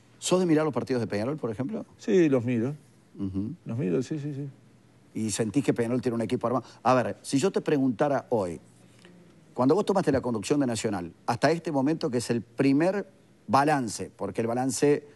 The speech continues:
Speaker 1: más importante y el global llegará a fin de año, obviamente. Con la mano en el corazón, hoy Nacional ha respondido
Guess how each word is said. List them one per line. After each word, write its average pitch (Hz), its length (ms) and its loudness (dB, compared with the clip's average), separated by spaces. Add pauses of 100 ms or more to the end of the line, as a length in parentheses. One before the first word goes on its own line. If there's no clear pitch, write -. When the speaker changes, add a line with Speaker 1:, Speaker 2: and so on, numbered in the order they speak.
(200)
Speaker 1:
más 117 240 0
importante 120 480 -2
y 110 60 2
el 120 80 0
global 127 320 2
llegará 143 260 -2
a 104 40 -2
fin 110 140 -4
de 107 120 0
año, 85 400 -8
obviamente. 95 560 -4 (580)
Con 131 160 0
la 147 60 4
mano 202 200 2
en 170 60 4
el 143 80 2
corazón, 110 500 -2 (1300)
hoy 196 180 4
Nacional 131 600 0
ha 135 100 2
respondido 113 680 -2